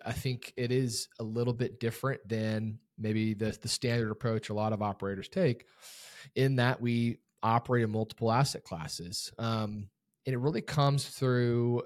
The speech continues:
the experience of our partners. So I'm one of four partners. I'm the youngest by probably twenty, twenty-five <laughs> years. So they've got a lot more experience than me. I got, I got the hustle muscle to,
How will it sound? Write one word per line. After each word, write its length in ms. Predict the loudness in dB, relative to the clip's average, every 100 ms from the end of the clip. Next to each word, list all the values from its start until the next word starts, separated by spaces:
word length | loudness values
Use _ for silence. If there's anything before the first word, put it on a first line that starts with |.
| -6 _ -14
the 380 | -2 0 2 0
experience 640 | -2 -4 -2 2 2 2
of 140 | 0 0
our 120 | -2
partners. 600 | 0 -2 0 -2 -2 -6
So 140 | -6 -2
I'm 140 | 0
one 120 | 0
of 80 | 0
four 200 | 2 0
partners. 640 | 2 0 0 -2 -4 -8 -8
I'm 120 | -6
the 80 | -2
youngest 340 | -2 -2 -4
by 80 | -4
probably 280 | -4 -2 -2
twenty, 480 | -4 -4 -2 -4 -6 _
twenty-five 460 | -8 -4 -2 0 2
<laughs> 0 |
years. 360 | 4 4 2 -4 -20 -20 -20 -12
So 420 | 2 4 6 4
they've 160 | 4 4
got 100 | 6
a 20 |
lot 140 | 6 6
more 80 |
experience 420 | 4 4 4 4 2
than 140 | 2
me. 260 | 2 2 0 _ -4
I 160 | -2
got, 180 | 0 0
I 60 | 2
got 220 | 2 4
the 80 | 4
hustle 280 | 4 4 2
muscle 380 | 2 2 2
to, 240 | 4 2